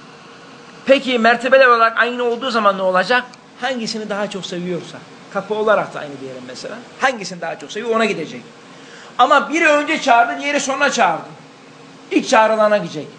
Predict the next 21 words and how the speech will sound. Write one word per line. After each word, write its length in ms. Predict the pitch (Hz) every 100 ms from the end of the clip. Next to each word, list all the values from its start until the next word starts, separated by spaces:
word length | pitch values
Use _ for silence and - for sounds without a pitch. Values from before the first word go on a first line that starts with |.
| -
O 140 | 175 220
daha 220 | 214 233
da 100 | 208
uzak 260 | 170 160
olsa. 240 | 135 123 117 - - - - - - - - - - -
Evet. 220 | 165 123 - - - - - - - - - - - - - -
E, 180 | 226 226
peki 260 | 285 277 247
diyelim 300 | 285 247 240
ki 100 | 247
misafirliğe 640 | 233 240 - 226 220 208
vardı. 300 | 175 170 226
Vardığı 320 | 214 220 240
zaman 340 | 208 202 220 262 - - -
ne 80 | 214
yapacak? 400 | 247 220 226 247 -
Hemen 280 | 330 320
yemeğe 280 | 285 233 233
getirmesi 500 | 226 214 220 226 226
müstehaptır. 600 | 220 - 190 196 196 - - - - - - - - -
Yemek. 360 | 185 220 247 226